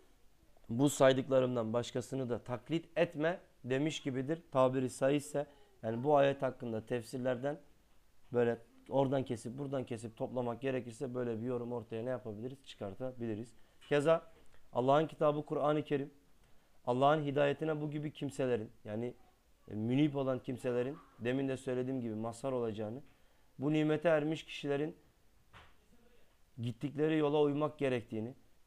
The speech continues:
nimeti görüp ibret alanların ancak bu gibi kimseler olduğunu belirttikten sonra her şeyden geçip, ama her şeyden geçip, yalnız Allah Azze ve Celle'nin rahmetine sığınan,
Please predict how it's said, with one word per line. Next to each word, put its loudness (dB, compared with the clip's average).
nimeti 2
görüp 0
ibret 0
alanların -2
ancak -2
bu -4
gibi -4
kimseler -4
olduğunu -4
belirttikten -4
sonra -4
her 6
şeyden 0
geçip, -4
ama 0
her 6
şeyden 0
geçip, -6
yalnız 6
Allah 6
Azze 4
ve 2
Celle'nin 2
rahmetine 0
sığınan, -2